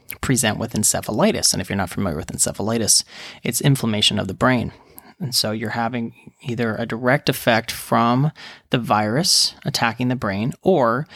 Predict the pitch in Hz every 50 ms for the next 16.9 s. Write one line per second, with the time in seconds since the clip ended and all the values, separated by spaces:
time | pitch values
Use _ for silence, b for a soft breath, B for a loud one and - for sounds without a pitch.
0 | B B B - 131 123 123 120 120 113 - - - - 127 127 - - - 117
1 | 107 - - 110 104 - - - 107 107 - - - - - - 113 113 - -
2 | 113 113 120 123 127 147 185 214 202 - 135 123 - 113 104 107 104 - 110 113
3 | 107 107 - 101 101 104 110 107 104 104 - - 123 131 143 139 - - 92 87
4 | - 117 113 120 127 127 - 123 104 101 - - 117 113 104 98 101 98 - -
5 | - 104 95 101 - B B B B B B B B - 110 104 - - - -
6 | - _ _ _ _ _ _ - - - - 190 202 190 151 120 104 104 92 90
7 | 92 113 117 135 139 127 113 110 - - 92 - 101 101 107 104 101 - 104 -
8 | - 101 - - - 110 101 - 98 - - - - 104 95 - - - 95 -
9 | - 85 - - - - - - - - - 123 117 - 110 101 95 95 - -
10 | 107 98 92 101 92 - 104 101 - - - B B B B B B B B B
11 | B - - - 65 - - 127 131 143 135 127 123 120 110 110 101 101 101 B
12 | B B B B B - 127 120 117 127 143 147 147 131 113 - - 117 107 -
13 | 120 - - 117 113 117 - - - - - 123 117 110 117 117 - 127 120 135
14 | 135 127 123 117 120 120 - - 120 117 117 113 110 - 117 123 147 196 185 -
15 | - - - 90 80 - - - - - - - - 131 123 117 110 110 110 -
16 | 98 90 90 - 120 117 - - - - - 98 80 - - - - -